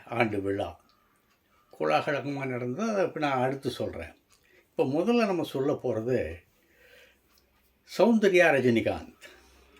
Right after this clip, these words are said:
அவங்க வந்து கிரியேட்டிவ் ப்ரொடியூசராக Amazon-ுக்கு வந்து, Amazon அந்த வெப் சீரிஸ் வந்து ஒண்ணு தொடங்குனாங்க. அந்த நோவாங்கிறவர் தான் அந்த,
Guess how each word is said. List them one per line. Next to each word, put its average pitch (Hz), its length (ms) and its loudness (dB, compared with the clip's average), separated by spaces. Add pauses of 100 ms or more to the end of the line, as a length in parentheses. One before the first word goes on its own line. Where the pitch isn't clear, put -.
(260)
அவங்க 240 340 6
வந்து 233 360 4
கிரியேட்டிவ் 262 760 8 (140)
ப்ரொடியூசராக 175 960 6 (960)
Amazon-ுக்கு 175 720 6
வந்து, 120 480 4
Amazon 156 640 2 (1160)
அந்த 123 360 0 (320)
வெப் 208 340 6
சீரிஸ் 233 320 6
வந்து 131 440 2
ஒண்ணு 113 60 0
தொடங்குனாங்க. 98 840 -2 (1300)
அந்த 185 280 0 (840)
நோவாங்கிறவர் 196 720 4
தான் 190 160 4
அந்த, 135 400 2